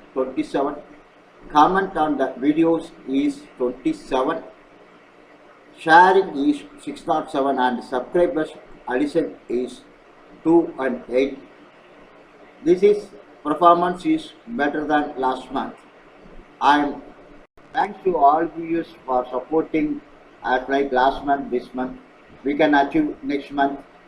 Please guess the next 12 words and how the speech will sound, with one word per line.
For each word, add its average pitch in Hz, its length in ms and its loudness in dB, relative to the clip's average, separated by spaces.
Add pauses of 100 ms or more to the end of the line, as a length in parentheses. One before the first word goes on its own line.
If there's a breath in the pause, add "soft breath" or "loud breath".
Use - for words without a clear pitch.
(120)
la-, 120 340 0
better 139 280 -2
than 135 320 2 (140)
this 127 200 -4
month. 104 220 -12 (480)
Thank 156 260 2
you 170 140 6
very 127 220 4
much. 107 200 -14 (320)
வெற்றிவேல் 196 520 6
முருகனுக்கு 185 400 6
அரோகரா, 156 400 6